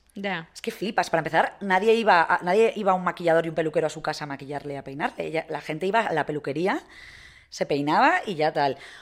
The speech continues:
Speaker 2: O, eh, pues eso, los trajes no tenían ningún... Todos eran bastante sota, caballo y
Speaker 1: Sota,
Speaker 2: rey.
Speaker 1: caballo y rey.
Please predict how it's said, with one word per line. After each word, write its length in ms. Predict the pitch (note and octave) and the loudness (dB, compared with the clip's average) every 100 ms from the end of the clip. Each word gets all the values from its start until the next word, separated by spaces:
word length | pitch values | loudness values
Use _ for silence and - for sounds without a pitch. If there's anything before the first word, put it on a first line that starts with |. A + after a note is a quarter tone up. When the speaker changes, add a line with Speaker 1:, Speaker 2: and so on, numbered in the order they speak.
| - | -6
Speaker 2:
O, 380 | - F#3+ F#3 F#3 E3+ | 2 6 6 4 4
eh, 500 | F3+ F3 F3 F3 D#3+ | 2 4 4 2 0
pues 160 | F3 D#3 | -6 -6
eso, 160 | - D3+ | -4 -4
los 180 | D3 | -4
trajes 400 | E3+ E3+ A#3+ - | 0 0 0 -6
no 120 | E3 D#3 | -6 -4
tenían 360 | F#3 A#3+ F#3+ | -2 -2 -2
ningún... 320 | E3+ D#3 D#3 | -6 -8 -10
Todos 360 | - D3+ E3 F3+ | -12 -8 -6 -2
eran 180 | A#3 G3+ | -2 0
bastante 920 | E3+ E3 D3+ D3 C#3+ C#3 C#3 C#3 C3+ | -4 -4 -4 -4 -2 -2 -4 -4 -4
sota, 200 | E3+ D3 | -4 -4
caballo 220 | D3 C#3+ | 0 2
y 40 | D3 | 2
Speaker 1:
Sota, 140 | G3+ | 6
Speaker 2:
rey. 240 | F#3+ G3+ | 8 8
Speaker 1:
caballo 160 | F3 E3+ | 4 -2
y 20 | |
rey. 300 | F#3+ F#3 F3+ | -4 -4 -8